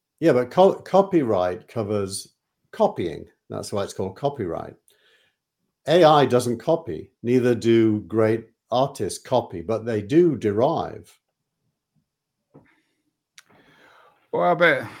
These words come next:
Speaker 2: that, that's so vague. I mean, what happens if you download all of Keith Tear's thoughts, eh, as training and then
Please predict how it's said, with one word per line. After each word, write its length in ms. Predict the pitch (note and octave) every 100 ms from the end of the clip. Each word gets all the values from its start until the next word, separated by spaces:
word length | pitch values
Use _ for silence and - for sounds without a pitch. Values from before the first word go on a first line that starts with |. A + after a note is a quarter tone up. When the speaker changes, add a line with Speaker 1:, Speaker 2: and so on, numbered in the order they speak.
| -
Speaker 2:
that, 320 | D3 E3+ -
that's 180 | D#3 D#3+
so 340 | - - F3+
vague. 440 | C#3 B2+ C#3+ A#2+ G#2+
I 60 |
mean, 160 | A#2+ C#3
what 100 | E3
happens 280 | F#3 E3 D3+
if 160 | D3+
you 120 | - C#3
download 680 | D3 C#3+ D3 C#3+ C#3 C#3 C3
all 200 | C#3 C3+
of 120 | B2+
Keith 340 | - C#3 A#2+
Tear's 440 | - C#3+ B2 A2+ -
thoughts, 680 | D3 C3 G2+ - - - - - -
eh, 420 | G2+ G2 G2 A2+
as 380 | G2 A#2 G#2+ -
training 600 | - C3+ B2 G#2+ G2+ G2+
and 180 | G#2 G#2+
then 400 | A2+ A2 A2